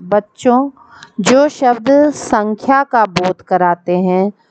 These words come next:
उन्हें वचन कहा जाता है। वचन भी संज्ञा का विकार, विकारक तत्व है,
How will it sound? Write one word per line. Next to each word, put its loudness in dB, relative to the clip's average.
उन्हें 4
वचन 0
कहा -2
जाता -2
है। -2
वचन -2
भी -2
संज्ञा 0
का 0
विकार, -2
विकारक 0
तत्व 0
है, 0